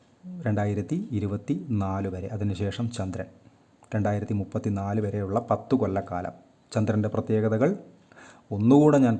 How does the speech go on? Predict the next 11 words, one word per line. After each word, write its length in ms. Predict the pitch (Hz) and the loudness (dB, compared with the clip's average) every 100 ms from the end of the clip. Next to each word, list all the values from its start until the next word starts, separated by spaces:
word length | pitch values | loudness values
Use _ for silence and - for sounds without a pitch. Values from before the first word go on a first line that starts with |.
| 98 | 0
പറയുന്നു. 360 | 92 87 87 - - _ _ _ _ _ _ - _ - | -2 -4 -6 -10 -20 _ _ _ _ _ _ -20 _ -4
ചന്ദ്രൻ 260 | 104 107 107 | -2 2 2
നീചസ്ഥനായി 500 | 104 110 113 117 113 113 | 2 0 2 2 2 2
നിൽക്കുന്നു, 320 | 107 110 139 - - - _ - | 2 0 0 -2 -10 -20 _ -6
അവിടേക്ക് 300 | 107 110 107 107 | 0 0 0 0
ശനിയുടെ 340 | 107 110 110 110 | 2 2 4 4
ഏഴാം 180 | 113 113 | 4 2
ദൃഷ്ടി 220 | 113 - 113 | 0 0 2
വരുന്നു, 220 | 117 139 220 - - - - 110 | 4 2 0 -8 -20 -20 -6 4
ഗുളികൻ്റെ 360 | 113 117 107 107 | 6 6 4 2
പന്ത്രണ്ടാം 360 | 104 113 117 | 2 4 4